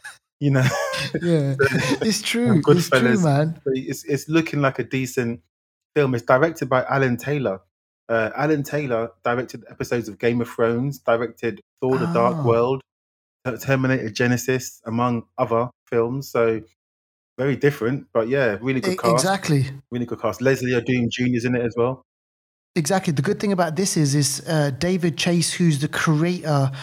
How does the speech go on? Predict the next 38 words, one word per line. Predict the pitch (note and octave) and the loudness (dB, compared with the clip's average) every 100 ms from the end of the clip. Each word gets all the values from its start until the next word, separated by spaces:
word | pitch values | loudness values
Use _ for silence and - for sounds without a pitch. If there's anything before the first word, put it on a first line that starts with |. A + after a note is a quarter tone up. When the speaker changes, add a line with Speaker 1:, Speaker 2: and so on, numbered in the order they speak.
| - - _ | -16 -18 _
Speaker 1:
of, | D#3+ D#3 C3 C3+ | 2 2 2 0
uh, | D3+ D3 C#3 C3+ - | 2 2 0 -4 -6
you | F3+ | 0
know, | C#3+ | 2
The | C3 | 2
Sopranos, | C3+ C#3 E3 E3+ C3+ C#3+ C#3 - | 0 0 2 2 2 0 -2 -12
he's, | - - F#3 D#3+ - | -8 0 0 0 -2
he's | D3+ E3+ | 0 0
also | - F3+ E3 E3 | 2 2 2 2
behind | C#3 C#3+ D#3+ D#3 | 0 0 2 2
this | C#3+ | 2
whole | D#3+ | 2
thing. | D#3 D#3 | 2 0
So | F3 | 0
it's | E3+ F#3 | -2 0
not | G3+ G#3 | 0 0
like | F#3+ F#3 | 0 0
as | E3+ | 0
if | F3 | 0
they've | F3 D#3 | 0 0
just | E3+ D#3+ | -2 -2
taken, | - F3+ F3 D#3 D3 C#3+ - - - - | -2 -2 0 2 2 0 -6 -14 -14 -2
like, | D#3+ D#3 | -2 2
you | E3 | 0
know, | |
those | C#3+ D3+ C3+ | 2 2 0
characters | E3 D#3+ D#3 D#3 | -2 -2 0 2
and, | C3+ C#3+ C#3+ C#3+ - | 4 2 0 -2 -2
you | D#3+ | 0
know, | C#3+ | 2
done | D3 D#3 | 2 2
their | D3+ | 4
own | D3+ | 2
thing. | C#3 E3+ C3+ | 2 0 0
This | E3 D#3+ | 0 2
is | C#3 | 0
with | C3+ D3 | 2 2
his | C#3 E3 | 2 0